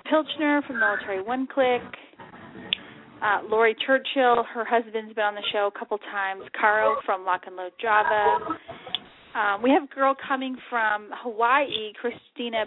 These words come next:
Bellandry. She represents Dumbbell Fitness. And rounding the other half of the list is Ginger Mueller from Women's Veterans Interactive, Jessica Birch, Powerhouse Planning, Margie, I know I said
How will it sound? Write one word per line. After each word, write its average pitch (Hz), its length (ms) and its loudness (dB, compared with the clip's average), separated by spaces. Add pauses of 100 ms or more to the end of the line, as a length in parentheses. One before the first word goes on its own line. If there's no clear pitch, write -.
Bellandry. 208 680 2 (160)
She - 80 -8
represents 196 640 -8
Dumbbell 185 480 -2
Fitness. 220 460 -4 (1400)
And 202 460 4 (260)
rounding 220 460 2
the 226 100 2
other 233 180 2
half 233 240 -4
of 240 40 -8
the 214 80 -2
list 220 260 -2
is 208 140 -12
Ginger 202 320 -10
Mueller 381 540 -6 (120)
from 214 280 2
Women's 226 340 -4
Veterans 202 400 2
Interactive, 196 560 2 (320)
Jessica - 400 -2
Birch, 214 240 -2
Powerhouse 190 480 2 (140)
Planning, 226 340 -2 (1800)
Margie, 247 480 4 (160)
I 262 80 0
know 262 160 0
I 262 160 2
said 294 80 -2